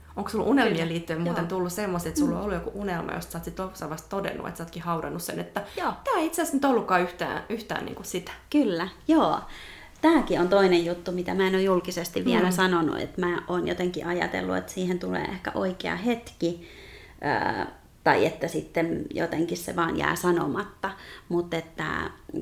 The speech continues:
Speaker 2: kätilön ammattiinhan mä en oo enää
Speaker 1: Mm.
Speaker 2: aikomassa. Ää, ja mä ehkä teen vähän sitä niinku ikään kuin surutyötä edelleen sen suhteen, että,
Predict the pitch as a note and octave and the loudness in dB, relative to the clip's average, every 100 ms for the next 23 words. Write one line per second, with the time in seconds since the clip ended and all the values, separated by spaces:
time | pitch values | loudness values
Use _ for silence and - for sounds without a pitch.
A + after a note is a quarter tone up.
0 | - G#3 G#3 F3 D#3+ D#3+ G3 - - - | -2 0 2 2 2 0 -2 -6 -14 -20
1 | - - - - D#3 F#3 - G3+ G3 F#3 | -20 -12 -6 -2 -2 -4 -4 -2 -2 -2
2 | - G#3+ - A3 A#3 - - F#3+ - F3+ | -2 -2 -2 0 -2 -2 -4 -2 0 0
3 | - G3+ - C4+ G3 F#3 F#3 - G3 A3 | 0 0 0 0 -2 -2 -2 -2 -4 -4
4 | G#3 - A#3 A3+ - - - - - - | -4 -6 -8 -10 -18 -20 -18 -18 -20 -16
5 | - F3 E3 F3 - - - - - - | -10 -8 -6 -6 -8 -12 -20 -20 -18 -4
6 | F3+ E3 E3+ G#3 - B3 B3 C4 G#3 G#3 | -2 0 0 0 2 4 4 6 4 4
7 | B3 G3 F3 E3 E3+ D#3+ - - - - | 6 6 4 0 0 0 -6 -12 -14 -20
8 | - - F3 F3 F3 F3 A3+ A#3 F#3+ - | -20 -6 -2 0 0 0 2 2 0 2
9 | G#3 F#3+ F3 D3 C3 E3 E3 E3+ E3+ - | 4 6 4 2 2 2 -2 -2 0 0
10 | F2+ - D#2 F#3 G3 - - - D3 - | 0 0 2 2 0 -6 -14 -6 -4 -2
11 | - F3 - - E3 F3+ F3+ F3 - - | -2 -6 -4 -2 0 0 -2 -8 -8 -8
12 | E3 | -8